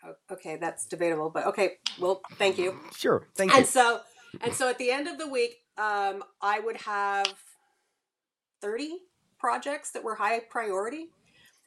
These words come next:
Speaker 1: and we would maybe add one.
Speaker 2: Wow.
Speaker 1: K I S W notoriously from day one has been known to go very deep musically into artists, where we would rather play another song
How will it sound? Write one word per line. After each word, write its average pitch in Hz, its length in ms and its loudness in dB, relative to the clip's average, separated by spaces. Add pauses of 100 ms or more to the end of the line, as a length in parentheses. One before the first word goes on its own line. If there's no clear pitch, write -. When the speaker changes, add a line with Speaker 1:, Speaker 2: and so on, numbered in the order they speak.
Speaker 1:
and 202 560 2
we 214 160 0
would 208 160 2
maybe 208 480 0
add 196 420 0
one. 170 340 -2 (680)
Speaker 2:
Wow. 73 300 -4 (640)
Speaker 1:
K 285 140 6
I 285 140 8
S 269 140 -2
W 240 600 0
notoriously 202 920 -2
from 185 280 -6
day 240 200 -2
one 226 300 0
has 180 140 -8
been 190 200 -4
known 196 360 -2
to 208 120 -10
go 185 160 -2
very 196 360 0
deep 220 420 -10
musically 170 760 -2
into 170 460 -2
artists, 156 720 0
where 170 720 2
we 185 200 6
would 190 200 4
rather 185 420 8
play 175 300 -2
another 180 400 2
song 151 520 -4